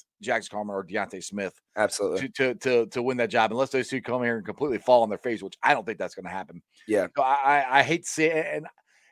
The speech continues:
Speaker 1: the thing is, even if we don't get the top three guys, they're gonna draft offensive linemen down in the lower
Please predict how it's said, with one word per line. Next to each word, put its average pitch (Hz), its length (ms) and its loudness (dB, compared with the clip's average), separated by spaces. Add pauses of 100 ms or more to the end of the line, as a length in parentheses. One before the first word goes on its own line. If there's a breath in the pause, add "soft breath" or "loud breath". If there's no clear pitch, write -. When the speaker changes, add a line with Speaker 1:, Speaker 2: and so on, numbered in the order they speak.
Speaker 1:
the 123 80 -20
thing 220 140 8
is, 175 120 2
even 202 340 0
if 165 60 -4
we 202 80 0
don't 196 140 6
get 180 100 0
the 156 60 -8
top 180 360 0
three 160 240 -2
guys, 160 560 4 (340)
they're 170 100 -2
gonna 220 200 4
draft 175 320 4
offensive 143 380 2
linemen 131 380 -2 (160)
down 143 340 2 (100)
in 139 100 -10
the 135 60 -4
lower 139 380 4